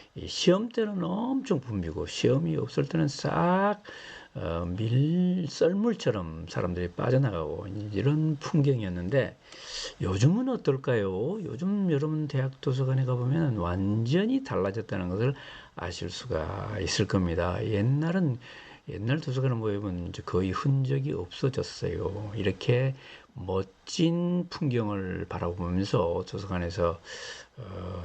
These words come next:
책을 읽고 생각을 할 수, 하고 대화를 나눌 수가 있고요. 예, 이거 보십시오. 아유, 이런 모습도 있죠. 또, 아, 이게 뭐 전등도 보시고 멋있네요. 코로나 상황이라 다 마스크를 쓰고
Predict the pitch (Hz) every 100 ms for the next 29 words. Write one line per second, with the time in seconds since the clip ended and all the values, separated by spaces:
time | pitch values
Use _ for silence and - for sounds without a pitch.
0 | 85 - - 85 85 85 - - 87 135
1 | 135 123 113 113 104 - - - 92 101
2 | 101 - 101 90 120 156 92 92 - -
3 | 85 87 92 - 92 82 85 127 196 -
4 | - - _ - 110 131 165 170 165 151
5 | 139 123 120 98 90 87 87 - - -
6 | 80 82 101 113 92 120 143 135 135 -
7 | 90 - - 131 180 - - - - -
8 | 196 202 180 147 117 98 73 92 92 82
9 | 87 87 92 143 156 175 185 120 120 135
10 | 196 170 120 120 107 - 123 127 139 113
11 | 110 131 131 123 131 - - - - -
12 | 147 151 143 139 139 131 135 139 131 107
13 | 85 120 156 - - 104 110 127 85 -
14 | 170 170 143 131 120 120